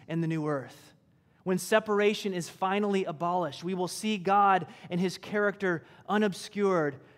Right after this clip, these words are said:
heaven and earth. Verse twelve says, "Yes, the Lord will give what is good, and our land will yield its increase." Do you believe this? The Lord,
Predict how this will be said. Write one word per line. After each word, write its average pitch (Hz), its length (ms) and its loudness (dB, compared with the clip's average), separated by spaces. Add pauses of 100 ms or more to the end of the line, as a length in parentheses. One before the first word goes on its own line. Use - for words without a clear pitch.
(120)
heaven 165 360 -4
and 143 120 -8
earth. 131 280 -8 (2250)
Verse 175 220 -2
twelve 180 320 0
says, 156 400 0
"Yes, 180 320 2
the 170 100 -4
Lord 185 240 0
will 175 80 -2
give 180 260 0
what 180 140 -2
is 147 140 -8
good, 180 200 0
and 170 100 -2
our 160 100 0
land 175 340 -2
will 160 100 -4
yield 170 440 0 (280)
its - 200 -4
increase." 190 580 -2
Do 180 100 -8
you 208 140 -2
believe 190 460 -2
this? - 500 -8 (1200)
The 202 100 2
Lord, 196 580 4